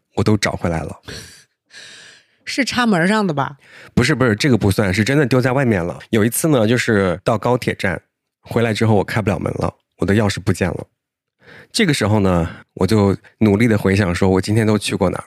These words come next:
Speaker 1: 我只去过高铁站。我在郑州东站把我的钥匙找回来了，朋友们，郑州东站呐。
Speaker 2: 那么大。
Speaker 1: 我就是顺着我的路线，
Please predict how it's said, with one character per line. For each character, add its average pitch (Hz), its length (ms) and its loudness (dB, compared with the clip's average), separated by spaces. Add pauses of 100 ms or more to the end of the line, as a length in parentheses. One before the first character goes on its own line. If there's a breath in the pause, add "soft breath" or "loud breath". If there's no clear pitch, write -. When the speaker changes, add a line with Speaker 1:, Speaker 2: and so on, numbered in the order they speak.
Speaker 1:
我 104 120 2
只 95 160 -8
去 - 160 0
过 98 100 2
高 90 160 -2
铁 - 140 -6
站。 - 180 -6 (240)
我 110 180 2
在 113 340 -2
郑 113 360 2
州 123 220 2
东 139 320 2
站 104 260 0
把 98 180 -4
我 110 140 2
的 95 120 0
钥 123 300 2
匙 104 240 0
找 87 220 -2
回 101 140 0
来 95 100 2
了， 95 120 0
朋 92 240 0
友 87 120 2
们， 87 220 -6
郑 110 240 2
州 117 280 2
东 131 280 4
站 120 260 -2
呐。 80 180 -4 (180)
Speaker 2:
那 269 140 6
么 190 140 4
大。 165 440 -2
Speaker 1:
我 107 100 2
就 151 100 4
是 143 140 2
顺 139 200 0
着 104 140 4
我 90 160 0
的 98 200 2
路 107 200 4
线， 95 320 -2